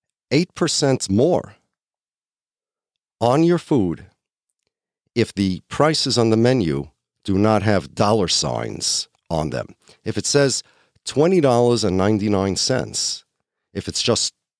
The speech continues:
twenty dot ninety-nine, you will spend eight percent more than if it says twenty ninety-nine with a dollar sign on the left. Now, you know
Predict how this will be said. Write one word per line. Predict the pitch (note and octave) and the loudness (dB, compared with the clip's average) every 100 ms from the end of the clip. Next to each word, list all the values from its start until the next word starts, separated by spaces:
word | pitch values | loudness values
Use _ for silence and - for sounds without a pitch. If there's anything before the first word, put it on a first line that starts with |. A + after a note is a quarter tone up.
| _ _ _ _ _ _ _ _ | _ _ _ _ _ _ _ _
twenty | - A2+ A#2+ B2+ C3 - | -2 2 4 2 -2 -6
dot | - F#2+ - G#2 | -2 -2 -2 -2
ninety-nine, | G#2 G2+ F2+ F#2 G2+ G#2+ C#3 C#3 _ _ _ _ _ _ _ _ | 0 0 -2 0 0 0 -2 -6 _ _ _ _ _ _ _ _
you | G#2+ E3 | 0 2
will | A3 | 2
spend | - - G2 F#2 F2+ - _ _ _ _ | 0 0 0 0 -2 -6 _ _ _ _
eight | C3 D#3 - | 0 0 -2
percent | F3 - C#3+ C3 - | -4 -2 -2 -2 0
more | G2+ D3+ B2+ A#1+ - _ _ _ _ _ - | 2 2 2 -2 -12 _ _ _ _ _ -2
than | A2+ | 0
if | G#2 | 0
it | G#2 - | -2 -2
says | A2 G#2 - _ _ - | 0 0 -4 _ _ -12
twenty | - A#2+ C#3 | -2 2 2
ninety-nine | C3 A2+ A2+ G2 G2 G2+ G#2 - - | 2 2 2 0 2 2 0 -4 -4
with | B2+ A#2 | 0 0
a | |
dollar | F#2 G#2 G#2 G#2 | 2 2 2 2
sign | - G2 F#2+ | 0 0 0
on | F#2 | 0
the | F#2 | 0
left. | A#2 A2 - - - _ _ _ _ _ _ _ _ _ _ _ _ _ _ - | 2 0 -4 -20 -20 _ _ _ _ _ _ _ _ _ _ _ _ _ _ -4
Now, | A#2+ G2 - | -2 -2 -6
you | - A#2 D#3 | -4 2 2
know | A#2+ C3+ B2 C2+ | 4 4 2 -2